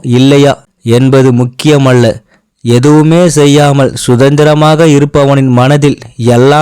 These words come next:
கெட்ட எண்ணங்களும். எந்த ஒரு வேலையிலும் தீவிரமாக ஈடுபடும் மனிதனுக்கு இது போன்ற எண்ணங்கள் இருக்காது. அதனால் எதிர்மறை எண்ணங்கள்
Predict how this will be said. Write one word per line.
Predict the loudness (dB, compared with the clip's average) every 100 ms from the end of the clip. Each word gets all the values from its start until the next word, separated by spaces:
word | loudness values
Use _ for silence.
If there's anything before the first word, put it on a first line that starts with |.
| -2
கெட்ட | -4 -4 -2 0
எண்ணங்களும். | 0 0 0 0 -2 -6 -6 -2
எந்த | 0 2 2 2
ஒரு | 2 2
வேலையிலும் | 0 0 2 2 0 -2 -6 -10
தீவிரமாக | -2 0 0 0 0 0 0
ஈடுபடும் | 0 0 0 0 0 0
மனிதனுக்கு | 0 0 0 -2 -2 -4 -6 -6
இது | -2 0 0
போன்ற | 0 -2 0 0 0
எண்ணங்கள் | 0 0 0 0 0
இருக்காது. | 0 -2 -2 0 -2 -6 -6
அதனால் | -2 0 0 -2 -2 -2
எதிர்மறை | 0 0 0 0 0 0
எண்ணங்கள் | 0 0 0 0